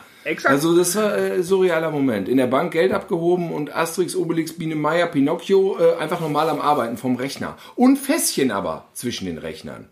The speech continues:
Speaker 1: <laughs>
Speaker 2: Und das ist dann in der ganzen Stadt so und das ist einfach das Tolle daran.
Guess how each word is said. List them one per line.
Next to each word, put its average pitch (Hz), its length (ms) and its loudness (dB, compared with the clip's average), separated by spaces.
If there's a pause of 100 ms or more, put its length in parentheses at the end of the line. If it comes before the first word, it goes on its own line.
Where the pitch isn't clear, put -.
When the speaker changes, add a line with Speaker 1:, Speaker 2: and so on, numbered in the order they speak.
(220)
Speaker 1:
<laughs> 220 220 0
Speaker 2:
Und 175 180 2
das 220 160 2
ist - 160 0
dann 220 220 4
in 220 140 -2
der 196 140 2
ganzen 226 360 0
Stadt 220 320 -2
so 202 220 4
und 175 260 -4
das 196 160 -2
ist 277 140 -8
einfach 175 260 -8
das 196 160 -4
Tolle 208 280 -4
daran. 135 420 -12